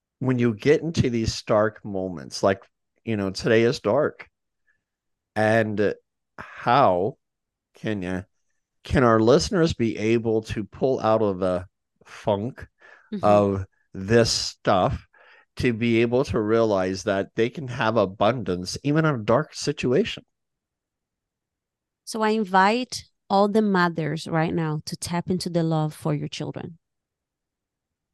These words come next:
Speaker 2: And all the parents, all, all the men to tap into the love of his children. And if you are not a parent, tap into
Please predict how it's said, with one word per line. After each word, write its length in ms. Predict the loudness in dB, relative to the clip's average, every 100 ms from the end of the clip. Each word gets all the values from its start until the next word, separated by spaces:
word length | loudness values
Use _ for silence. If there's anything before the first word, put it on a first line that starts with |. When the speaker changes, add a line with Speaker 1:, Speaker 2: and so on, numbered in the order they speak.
| _ _ _ _ _ _ _
Speaker 2:
And 120 | -8 -2
all 160 | -2
the 100 | -2
parents, 760 | -4 -2 -2 -2 -6 -12 -18 -20 -8
all, 200 | -6 -6 -4
all 160 | -2
the 100 | 0
men 540 | 0 0 0 0 -4 -6
to 100 | -12
tap 260 | -8 -8 -6
into 360 | -8 -8 -14 -14 _ _
the 180 | -10 -6
love 320 | -6 -8 -12 _
of 160 | -10 -8
his 160 | -12
children. 280 | -10 -12 -6
And 160 | -2 0
if 180 | -2 -4
you 240 | -6 -4
are 120 | -6 -4
not 240 | -2 -4
a 60 | -10
parent, 680 | -8 -4 -4 -4 -8 -16 -20 _ _ _ _ _ _
tap 300 | -6 -2 0
into 480 | -2 -2 -4 -4 -4